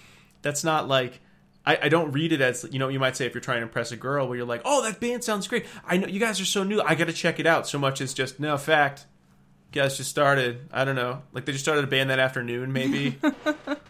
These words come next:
Speaker 1: Probably won't have a band that night, you know, <laughs> they just haven't heard it yet.
Speaker 2: Right. <laughs>
Speaker 1: Um, but then the sort of the subtext of, "Come to my work, I'll have 'em cook you something that you really
Speaker 2: <laughs>
Speaker 1: love." Like, this guy's not even gonna make anything. He's probably, like, the
Speaker 2: <laughs>
Speaker 1: waiter or the bus boy.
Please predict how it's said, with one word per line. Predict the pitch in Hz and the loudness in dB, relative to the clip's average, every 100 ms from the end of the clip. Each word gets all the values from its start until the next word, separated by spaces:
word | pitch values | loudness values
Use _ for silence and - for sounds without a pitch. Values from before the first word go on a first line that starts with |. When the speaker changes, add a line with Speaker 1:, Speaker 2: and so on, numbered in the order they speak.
| - _ _ | -20 _ _
Speaker 1:
Probably | 147 139 | 2 4
won't | 135 | 4
have | 135 | 4
a | 135 | 2
band | 127 131 | 2 2
that | 131 123 | 2 2
night, | 120 123 131 | 2 2 0
you | 127 | -4
know, | 131 127 | -4 0
<laughs> | 170 | 0
they | 139 | 0
just | 143 | 0
haven't | 151 143 | 0 0
heard | 131 135 | 0 0
it | 135 | 0
yet. | 139 135 135 - - _ | 2 0 -2 -12 -20 _
Speaker 2:
Right. | 202 202 214 - - | -2 0 0 0 0
<laughs> | - 349 - | -2 -6 -4
Speaker 1:
Um, | 302 127 123 123 - | 2 4 4 2 -2
but | 185 | 0
then | 214 208 - | 2 0 -8
the | 139 147 | -14 -6
sort | 143 165 | -2 0
of | 139 | 0
the | |
subtext | 135 160 165 131 113 - | 0 0 0 -4 -4 -6
of, | 117 | -6
"Come | - 165 | -4 0
to | |
my | 160 143 | 2 2
work, | 135 147 - - | 4 4 2 -4
I'll | 147 | 0
have | 147 143 | 2 2
'em | 135 | -2
cook | - 139 | -4 -6
you | 139 | -6
something | - 131 131 117 120 - | -4 -4 -4 -6 -8 -6
that | 135 - | -4 -4
you | 123 | -2
really | 131 120 | -2 0
Speaker 2:
<laughs> | 117 | 2
Speaker 1:
love." | 127 - - | 2 0 -6
Like, | - 214 | 0 2
this | 381 | 4
guy's | 277 185 | 2 4
not | 170 | 4
even | 139 | 4
gonna | 131 123 | 0 0
make | 135 277 - | 0 0 -2
anything. | 113 139 - - - 381 - - | -6 -6 -8 -8 -6 -4 -2 -4
He's | - | -2
probably, | 226 214 | 8 8
like, | 180 | 8
the | 175 | 8
Speaker 2:
<laughs> | - | 8
Speaker 1:
waiter | 233 262 113 90 - | 6 4 0 -2 -10
or | - | 0
the | 165 | 0
bus | 139 160 240 | 4 2 2
boy. | - 135 120 95 113 | 0 0 0 -2 -6